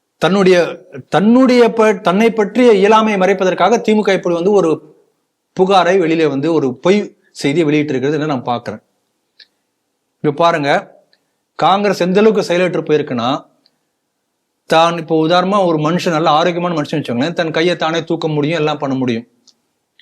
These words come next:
ஸ்ட்ரோக் வந்துச்சுன்னா என்ன பண்ண முடியும்? அந்த மாதிரி ஒரு பெராட்டிக்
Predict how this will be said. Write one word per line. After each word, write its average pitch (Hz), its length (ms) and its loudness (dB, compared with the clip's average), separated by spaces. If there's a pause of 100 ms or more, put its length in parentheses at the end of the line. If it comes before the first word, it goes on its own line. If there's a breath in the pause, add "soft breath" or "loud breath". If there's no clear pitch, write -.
(160)
ஸ்ட்ரோக் 233 460 0
வந்துச்சுன்னா 190 260 -4
என்ன 180 120 -2
பண்ண 160 180 -4
முடியும்? 143 440 -6 (640)
அந்த 156 200 -2
மாதிரி 160 480 -2 (680)
ஒரு 147 160 2
பெராட்டிக் 208 520 2